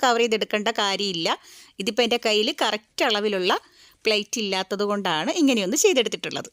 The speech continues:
നിങ്ങൾ ചെയ്തെടുക്കുമ്പോൾ ഈ രീതിയിൽ ചെയ്തെടുക്കണേ. ഇതിപ്പോൾ കാണുമ്പോൾ തന്നെ നിങ്ങൾക്കറിയാൻ പറ്റും കിടിലൻ ടേസ്റ്റിലുള്ളൊരു മത്തി പൊള്ളിച്ചതാണെന്ന്. സാധാരണ നമ്മൾ മൺചട്ടിയിൽ പൊള്ളിച്ചെടുക്കുന്നത് പോലെയോ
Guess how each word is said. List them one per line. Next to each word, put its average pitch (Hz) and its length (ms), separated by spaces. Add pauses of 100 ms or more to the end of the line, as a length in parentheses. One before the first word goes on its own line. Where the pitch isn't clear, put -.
(100)
നിങ്ങൾ 285 240
ചെയ്തെടുക്കുമ്പോൾ 226 580
ഈ 277 160
രീതിയിൽ 196 320
ചെയ്തെടുക്കണേ. 175 560 (1160)
ഇതിപ്പോൾ 269 440
കാണുമ്പോൾ 269 500 (120)
തന്നെ 254 120
നിങ്ങൾക്കറിയാൻ 226 720
പറ്റും 240 280 (140)
കിടിലൻ 254 500
ടേസ്റ്റിലുള്ളൊരു 202 760
മത്തി 277 220
പൊള്ളിച്ചതാണെന്ന്. 190 720 (500)
സാധാരണ 277 720
നമ്മൾ 320 180
മൺചട്ടിയിൽ 240 720
പൊള്ളിച്ചെടുക്കുന്നത് 214 800
പോലെയോ 196 520